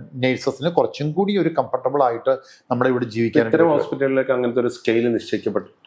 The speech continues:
Speaker 1: നമ്മൾക്ക്
Speaker 2: കഴിഞ്ഞു.
Speaker 1: സർക്കാരിന്റെ സ്കെയിലിനെ ഉപരിയായിട്ടുള്ള പല കാര്യങ്ങളും നമ്മുടെ, ആ, ഹോസ്പിറ്റൽസിൽ നമ്മൾ ചെയ്യുന്നുണ്ട്. അതായത് ഇപ്പം ഒരു മിനിമം വേജസ് റിവിഷൻ വരുന്നതിന് മുമ്പ് തന്നെ റിവിഷൻ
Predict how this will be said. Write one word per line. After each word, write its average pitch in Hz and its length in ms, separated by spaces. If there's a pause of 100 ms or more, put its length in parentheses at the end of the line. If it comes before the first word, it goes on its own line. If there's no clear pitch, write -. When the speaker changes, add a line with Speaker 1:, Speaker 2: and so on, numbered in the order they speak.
Speaker 1:
നമ്മൾക്ക് 175 260
Speaker 2:
കഴിഞ്ഞു. 185 200
Speaker 1:
സർക്കാരിന്റെ 156 560
സ്കെയിലിനെ 160 440 (120)
ഉപരിയായിട്ടുള്ള 143 920
പല 123 180
കാര്യങ്ങളും 131 460
നമ്മുടെ, 120 300 (220)
ആ, 127 40 (120)
ഹോസ്പിറ്റൽസിൽ 120 680 (200)
നമ്മൾ 117 180 (280)
ചെയ്യുന്നുണ്ട്. 113 380 (400)
അതായത് 127 220
ഇപ്പം 131 220
ഒരു 131 160
മിനിമം 131 260
വേജസ് 127 240
റിവിഷൻ 127 320
വരുന്നതിന് 123 400
മുമ്പ് 117 160 (100)
തന്നെ 127 180 (460)
റിവിഷൻ 127 300